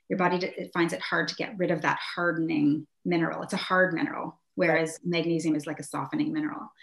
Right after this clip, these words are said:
Speaker 1: And so that ratio is key. Like, standard in American diet, people are probably getting about, like, ten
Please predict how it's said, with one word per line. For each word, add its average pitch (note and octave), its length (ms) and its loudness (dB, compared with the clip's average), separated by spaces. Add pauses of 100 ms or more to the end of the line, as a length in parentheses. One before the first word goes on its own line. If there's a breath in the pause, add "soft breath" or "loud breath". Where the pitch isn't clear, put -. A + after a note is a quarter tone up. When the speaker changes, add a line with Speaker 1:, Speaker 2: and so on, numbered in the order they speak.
(480 loud breath)
Speaker 1:
And E3+ 420 2
so - 180 2
that F#3 180 4
ratio F#3+ 320 8
is D#3+ 100 0
key. F#3+ 140 4
Like, F#3+ 160 6 (320)
standard A3 360 8
in G3 80 6
American F3+ 340 4
diet, D#3+ 220 4
people G3 180 2
are F3 60 2
probably E3+ 300 2
getting D#3 220 4
about, D#3+ 200 2
like, D3 240 -2
ten G3+ 640 6